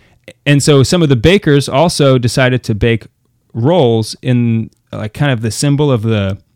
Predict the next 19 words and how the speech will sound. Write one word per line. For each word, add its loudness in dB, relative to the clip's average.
Muslim 0
flag, -4
the -4
crescent -4
moon. -4
And -2
so 4
the 2
croissant 0
was 2
born, 2
and 2
they 4
sat 2
around 2
eating 0
the 2
Muslim 0
flag, -2